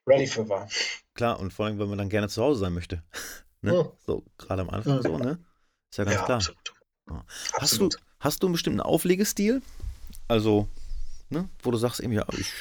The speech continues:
Speaker 2: oh, ich, gibt ja viele, die jetzt, äh, am Ende des Tracks einen Loop vorher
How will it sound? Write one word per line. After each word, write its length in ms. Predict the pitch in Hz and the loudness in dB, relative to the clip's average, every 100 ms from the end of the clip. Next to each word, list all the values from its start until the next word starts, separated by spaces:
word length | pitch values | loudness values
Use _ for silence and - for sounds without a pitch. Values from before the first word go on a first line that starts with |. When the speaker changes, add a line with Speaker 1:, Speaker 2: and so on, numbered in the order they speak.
| - - | -12 -10
Speaker 2:
oh, 160 | - - - - - - - | -10 -10 -12 -12 -14 -14 -8
ich, 180 | - 107 - 87 90 - - _ - | 0 0 0 -8 -10 -12 -20 _ -8
gibt 200 | 107 117 | -2 0
ja 40 | |
viele, 280 | 113 120 110 | 2 6 4
die 120 | 98 | 6
jetzt, 340 | 104 101 - - | 4 6 2 2
äh, 380 | 104 95 95 - - _ _ - | 4 6 6 4 -8 _ _ -4
am 140 | 107 | 0
Ende 220 | 107 117 98 | 2 4 4
des 140 | - | 4
Tracks 300 | 98 92 - - _ _ | 2 0 -4 -10 _ _
einen 100 | 127 | 6
Loop 220 | 113 120 | 6 6
vorher 400 | - - 101 101 | 2 2 4 4